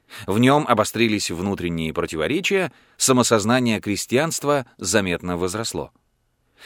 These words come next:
Крестьяне, имевшие свое хозяйство, добились больших прав на обрабатываемую землю. В то же время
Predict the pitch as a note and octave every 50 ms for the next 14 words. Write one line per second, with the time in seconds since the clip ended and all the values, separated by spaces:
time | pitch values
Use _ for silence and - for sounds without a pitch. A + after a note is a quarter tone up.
0 | - - - - A2+ A#2 A2 - - A#2+ B2 C3 B2+ A#2 G#2+ G#2 - G#2 G#2 G#2
1 | G#2+ G#2+ - - - G2+ F#2 F2 - - G2 F#2 F2+ E2+ - F#2 F2 - A#2+ D3
2 | A#2+ - - F2 E2+ D2+ - - - - - F2 A2 G#2+ F#2 A#2+ C3+ C3+ B2+ A2
3 | - - F2+ F2 G2 A2 B2+ B2+ - - B2+ - - - F#2+ F#2+ G2+ A#2 B2 -
4 | G#2+ F#2+ F#2 F2 D#2+ F2 E2+ D2 D2+ C#2+ - E2 D2+ E2+ F#2 F#2 F#2+ G#2 G#2 G#2+
5 | A2+ B2 B2 D#3 D#3 G#2 D2 C#2+ C2+ - _ _ _ _ _ _ _ _ _ _
6 | _ _ _ _ _ - - - - D3+ C#3 A#2 C3+ B2 A2+ C#3 F3 F#3+ D3 G#2
7 | E2+